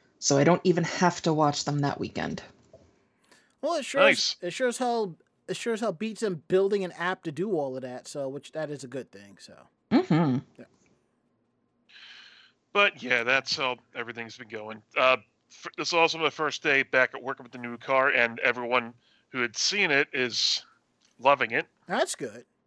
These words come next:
Speaker 3: They kinda figured it was mine because I had already put a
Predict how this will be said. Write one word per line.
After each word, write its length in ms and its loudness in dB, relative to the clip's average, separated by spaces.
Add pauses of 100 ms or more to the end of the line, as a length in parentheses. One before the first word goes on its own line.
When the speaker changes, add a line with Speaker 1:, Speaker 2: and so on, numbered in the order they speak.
(2000)
Speaker 3:
They 100 2
kinda 220 6
figured 300 0
it 80 2
was 220 -2
mine 220 0
because 260 0
I 80 6
had 140 6
already 320 0
put 360 -8
a 320 0